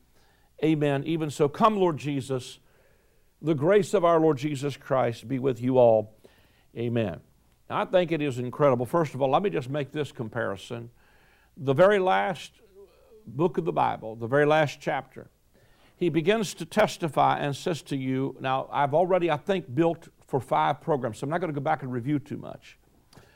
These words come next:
But he offers us the water of life freely, and he begins to say to us, and I, and I think I've done a good job already laying how, when he uses the imminency scriptures, he's talking about these things are about to shortly come to pass. "Behold, I come quickly."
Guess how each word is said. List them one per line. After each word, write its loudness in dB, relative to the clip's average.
But -2
he 0
offers 4
us -2
the -4
water 0
of -2
life -2
freely, -6
and -2
he 0
begins -2
to -8
say -2
to -2
us, -2
and -6
I, -2
and -2
I 0
think -2
I've -2
done 0
a -4
good -2
job -2
already -2
laying -2
how, 0
when -2
he 2
uses 0
the -4
imminency -4
scriptures, -10
he's -12
talking -4
about -2
these -4
things -2
are 0
about 0
to -12
shortly -8
come -10
to -14
pass. -10
"Behold, -4
I -4
come -12
quickly." -12